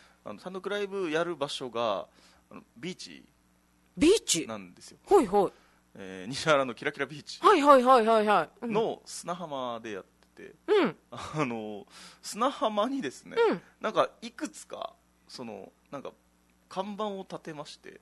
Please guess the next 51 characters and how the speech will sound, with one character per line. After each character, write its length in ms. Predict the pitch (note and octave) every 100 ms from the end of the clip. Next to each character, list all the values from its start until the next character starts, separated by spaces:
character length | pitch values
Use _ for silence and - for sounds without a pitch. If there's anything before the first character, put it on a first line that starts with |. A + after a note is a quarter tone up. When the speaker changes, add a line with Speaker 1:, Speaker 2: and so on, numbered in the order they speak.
| _
Speaker 2:
う 120 | C#4 C#4+
ん。 100 | D#3 _ _ -
Speaker 1:
で、 60 | D#3
そ 180 | G3
こ 180 | G3+ B3
で、 320 | C4+ C#4 B2+ -
そ 120 | - F#3
の 80 |
看 340 | F3 E3+ F#3+ F#3
板 180 | F#3 F3+
に、 400 | F#3+ B3+ D#3 -
Speaker 2:
う 160 | F#4
ん。 100 | G#3+ - -
Speaker 1:
あ 140 | G#2
の、 320 | G#2 F2+ E2+ - _
ど 260 | B2+ F#3 A#3+
う 40 | F#3+
い 160 | B2
う 40 | G#2
ネ 140 | G#2
タ 180 | - G#2
を 120 | G2
や 140 | G#2
り 140 | G#2+ A#2
ま 140 | A#2
す 160 | A#2 G2
み 140 | F#2
た 140 | - E2
い 100 | -
な 60 | A#2
タ 120 | - F3
イ 60 |
ト 140 | F3 D3
ル 100 | C3
が 120 | A#2 -
書 60 | A2+
い 60 |
て 120 | F#2
あ 40 | G2
っ 20 | _ _
て、 80 | - _ D#4
Speaker 2:
う 120 | E4
ん。 160 | G3 D#3 _
Speaker 1:
で、 80 | G#3
あ 60 |
の、 300 | G3+ G3 F#3 E3
そ 100 | F#3
の 140 | F3+
看 360 | F3 E3+ E3+ D#3
板 160 | D#3
の 380 | D3 C#3 C3+ -